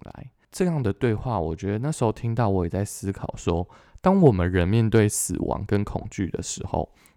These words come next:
我们怎么样去处理永生的这个困惑呢？你看哦，我们每天我们睡觉，我们不会想到说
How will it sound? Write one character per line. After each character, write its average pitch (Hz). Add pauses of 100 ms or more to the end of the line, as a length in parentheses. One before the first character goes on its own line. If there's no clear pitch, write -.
(100)
我 110
们 104
怎 104
么 92
样 120
去 110
处 110
理 104
永 98
生 104
的 95
这 98
个 92
困 98
惑 98
呢？ 87 (960)
你 113
看 160
哦， 123
我 110
们 98
每 98
天 123
我 110
们 82
睡 90
觉， 85
我 92
们 95
不 117
会 151
想 90
到 101
说 104